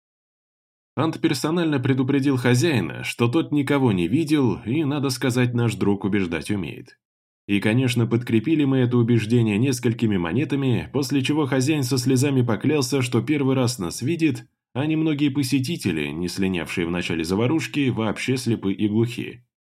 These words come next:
После этого мы покинули таверну. И вовремя. Когда мы отошли от нее на квартал, мимо нас пробежало несколько десятков стражников, возглавляемых пятью магами.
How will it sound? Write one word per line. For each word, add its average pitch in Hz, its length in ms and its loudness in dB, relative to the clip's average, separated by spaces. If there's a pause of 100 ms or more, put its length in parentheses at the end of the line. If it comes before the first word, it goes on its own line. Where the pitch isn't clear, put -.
(380)
После 135 340 4
этого 156 320 4
мы 151 140 6
покинули 143 460 2
таверну. 95 640 0 (320)
И - 120 -4
вовремя. 87 600 0 (360)
Когда 101 300 2
мы 110 140 2
отошли 104 400 0
от 92 120 -2
нее 98 200 0
на 92 100 -2
квартал, 113 720 -4
мимо 127 260 2
нас 147 180 -2
пробежало 139 500 0
несколько 139 460 -2
десятков 127 480 -2
стражников, 127 720 -2
возглавляемых 113 840 0
пятью 127 300 0
магами. 76 520 -6